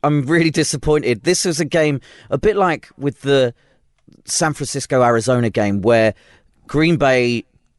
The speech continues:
did all the running, did all the first downs, but mistakes cost them, mistakes from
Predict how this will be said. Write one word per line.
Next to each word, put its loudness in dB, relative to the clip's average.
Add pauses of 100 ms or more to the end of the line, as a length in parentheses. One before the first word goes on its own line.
(300)
did 0
all 2
the 2
running, 0
did 0
all 2
the 0
first -2
downs, 0 (640)
but 0
mistakes -4
cost -2
them, -2
mistakes -4 (520)
from -4